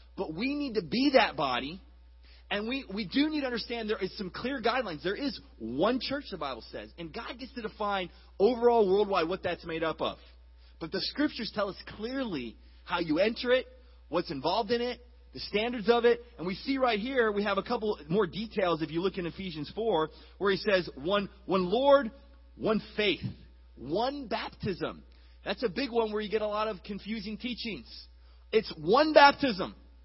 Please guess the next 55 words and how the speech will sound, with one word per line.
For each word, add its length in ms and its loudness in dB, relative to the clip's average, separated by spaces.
What 200 -2
is 120 -4
it? 100 -8
It's 120 -14
gotta 340 0
be 120 -6
the 100 -4
one 220 -2
that 120 -10
Jesus 380 -10
commanded. 480 -8
It's 140 -14
gotta 260 0
be 80 -8
the 100 -4
one 200 -4
that 120 -6
Peter 340 0
commanded. 460 -6
"In 120 -14
the 60 -10
name 240 -10
of 120 -14
Jesus 460 -4
for 100 -12
forgiveness 540 -10
of 80 -10
sins, 320 -2
because 340 -8
you've 120 -12
repented, 540 -2
you 60 -10
get 180 -10
baptized, 540 0
you 100 -10
enter 200 -4
the 120 -6
kingdom 400 -6
of 100 -12
God," 240 -2
right? 300 -8
That 240 -2
is 200 -4
the 120 2
one 560 0
baptism. 800 -2
If 80 -8
a 60 -6
church 260 -6
doesn't 360 -2
teach 280 -8
it 100 -8
like 220 -6
Acts 260 -4
chapter 240 -6